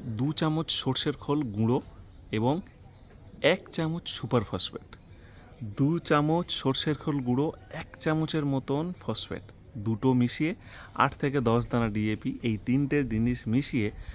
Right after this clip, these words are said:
এই স-, প্রত্যেকটা বোগেনভেলিয়া গাছে দিয়ে দেবেন। যারা ফুল চাইছেন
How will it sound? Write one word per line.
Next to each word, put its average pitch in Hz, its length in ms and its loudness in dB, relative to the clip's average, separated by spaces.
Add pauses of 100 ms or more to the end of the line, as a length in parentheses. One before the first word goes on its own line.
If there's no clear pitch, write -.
(340)
এই 104 180 -2
স-, - 240 -10 (640)
প্রত্যেকটা 175 640 -4 (2000)
বোগেনভেলিয়া 123 580 6
গাছে 95 300 -2
দিয়ে 101 240 0
দেবেন। 131 280 0
যারা 151 200 -2
ফুল 170 440 0
চাইছেন 95 380 2